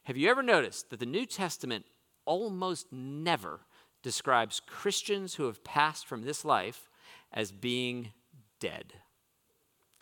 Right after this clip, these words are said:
We say all the time, "So-and-so died, so-and-so died, my, my friend died last year." We just, we say it all the time. The New Testament virtually never does. Do you know what it says instead? It fell asleep. Over, we've even heard it this morning in the passage I already read. "Christ is the first fruits of those who have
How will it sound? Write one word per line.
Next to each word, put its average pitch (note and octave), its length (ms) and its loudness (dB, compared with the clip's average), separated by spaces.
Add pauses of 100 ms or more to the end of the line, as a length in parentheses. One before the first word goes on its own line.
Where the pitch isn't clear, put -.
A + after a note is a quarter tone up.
(160)
We E3 160 4
say F3 200 4
all C3+ 120 6
the C3+ 60 -2
time, A#2 200 -2
"So-and-so C3+ 340 -2
died, G2 300 0
so-and-so A#2 340 -6
died, G2 280 -2
my, G#2 120 -6 (260)
my A#2 80 -4
friend G#2+ 240 -6
died G2+ 200 0
last G2 240 -6
year." F#2 160 -4
We G#2+ 120 -10
just, B2+ 160 -10
we C3 80 -8
say F3 120 0
it - 20 4
all G#2+ 140 4
the - 80 -12
time. A2 200 0 (380)
The C3 60 -6
New D#3 100 -2
Testament C#3+ 360 -4
virtually A#2 440 -4
never G#2 380 -8
does. E2+ 340 -10
Do A#2+ 100 -8
you B2+ 60 -2
know D3 60 0
what D#3 100 0
it C#3+ 40 -8
says D3+ 280 -2
instead? D#3 440 -2 (1160)
It - 80 -16
fell - 340 -2
asleep. G2 380 -8 (340)
Over, D3 320 4
we've E3+ 180 2
even A3 160 4
heard F#3+ 300 4
it C3 40 4
this B2+ 200 -4
morning D3 280 0
in A#2 100 -4
the B2 60 -6
passage C#3+ 360 0
I C3 60 2
already A#2+ 180 2
read. B2 280 2 (260)
"Christ F3 320 6
is D3 80 -10
the C#3 80 -4
first F#3 340 2
fruits F#3+ 380 6
of D3+ 80 -6
those E3 320 2
who E3+ 180 4
have D#3+ 580 4